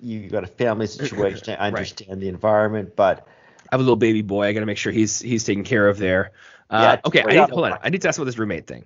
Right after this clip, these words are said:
Speaker 2: So you're saying that somebody had a roommate, and they're like, "You shouldn't, you shouldn't lock the door when you shower because you should trust me."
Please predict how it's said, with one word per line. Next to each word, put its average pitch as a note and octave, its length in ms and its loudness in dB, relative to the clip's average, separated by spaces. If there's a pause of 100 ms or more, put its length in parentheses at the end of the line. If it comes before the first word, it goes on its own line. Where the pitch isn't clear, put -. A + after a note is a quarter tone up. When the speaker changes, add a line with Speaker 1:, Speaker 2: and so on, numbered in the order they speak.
Speaker 2:
So D#3 220 2
you're G3 140 2
saying A3+ 280 2
that E3 140 -2
somebody G3 320 2
had F3+ 120 2
a D#3 40 0
roommate, C3+ 560 0 (480)
and D3+ 100 -2
they're F3 80 4
like, D#3 220 2
"You D#3 220 -2
shouldn't, G#3+ 580 -4
you D#3+ 140 -2
shouldn't G3+ 260 0
lock D#3+ 160 2
the D3+ 80 0
door D3 200 4
when C#3 120 0
you B2 100 -2
shower D3+ 440 2
because A#2+ 340 -2
you C#3 100 0
should C3 220 -6
trust - 340 -4
me." - 200 -16